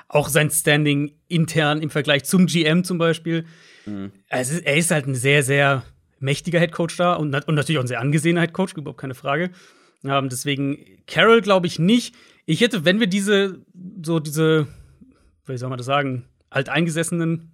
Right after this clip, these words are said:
Speaker 1: Headcoaches
Speaker 2: Mhm.
Speaker 1: oder Headcoaches, die schon lange bei einem Team sind, mitnehmen,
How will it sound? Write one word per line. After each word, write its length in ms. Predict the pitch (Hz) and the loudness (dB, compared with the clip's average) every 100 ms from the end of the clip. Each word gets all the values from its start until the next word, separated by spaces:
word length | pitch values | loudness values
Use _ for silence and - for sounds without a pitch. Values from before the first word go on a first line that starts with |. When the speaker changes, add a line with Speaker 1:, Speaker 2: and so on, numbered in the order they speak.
| _ | _
Speaker 1:
Headcoaches 520 | 170 170 170 160 107 | -6 -2 -2 0 -4
Speaker 2:
Mhm. 40 | 110 | -2
Speaker 1:
oder 120 | 127 | -2
Headcoaches, 360 | 170 190 165 | 0 0 0
die 80 | - | 0
schon 140 | 156 147 | 0 4
lange 380 | 147 180 180 170 - - - - _ - | 4 6 4 2 -12 -20 -20 -20 _ 0
bei 100 | 156 | 2
einem 160 | 156 | 2
Team 180 | 160 214 | 4 4
sind, 160 | 214 202 | 4 2
mitnehmen, 380 | 202 202 196 | 2 2 2